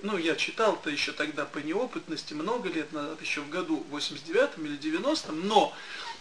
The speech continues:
э, и, в общем-то, ещё мало знал о богословии, о церковных этих проблемах, но что мне сразу бросилось в глаза, это то, что тот, что я помню, что мне больше импонировала, э,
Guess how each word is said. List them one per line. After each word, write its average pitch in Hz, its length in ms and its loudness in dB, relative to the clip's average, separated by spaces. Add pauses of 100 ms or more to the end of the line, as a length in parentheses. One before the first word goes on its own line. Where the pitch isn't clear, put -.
(100)
э, 156 340 0
и, 170 140 0
в 160 80 2
общем-то, 156 320 -2
ещё 151 220 2
мало 214 320 4
знал 151 320 6
о 139 40 2
богословии, 151 680 2
о 151 180 0
церковных 151 580 -4
этих - 200 -12
проблемах, 208 580 0
но 202 480 4 (720)
что - 240 8
мне 185 160 4
сразу 165 400 10
бросилось - 480 -4
в - 80 -12
глаза, 170 320 2
это 165 260 -4
то, 170 160 2
что 160 200 0 (120)
тот, 196 260 10 (800)
что - 340 10 (300)
я 196 160 6
помню, 196 320 6
что - 180 0
мне 170 200 2
больше 151 400 2
импонировала, 156 800 -2 (420)
э, 147 300 0